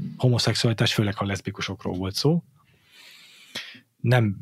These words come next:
rossz előítélet volt, hanem ez szerintem egy ilyen, egy ilyen perverzió inkább, vagy hogy mondjam. Tehát volt egy ilyen vágybeteljesítő része ennek, nem, nem, ez nem, nem egy negatív előítéletből fakad, hanem egész más oka volt ennek.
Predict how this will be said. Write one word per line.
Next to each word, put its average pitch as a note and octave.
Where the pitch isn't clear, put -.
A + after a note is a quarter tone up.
rossz A2
előítélet D3
volt, C#3
hanem A#2
ez A#2
szerintem A2
egy G#2
ilyen, G#2
egy G2
ilyen F#2+
perverzió G2
inkább, G2
vagy F#2+
hogy G2+
mondjam. F#2+
Tehát G2+
volt G#2+
egy F#2
ilyen F#2+
vágybeteljesítő G2
része G2
ennek, C3
nem, G2
nem, G2+
ez -
nem, G2
nem G#2
egy F#2+
negatív F#2+
előítéletből F#2
fakad, B2
hanem G#2
egész F#2+
más -
oka G#2+
volt G2+
ennek. C#3+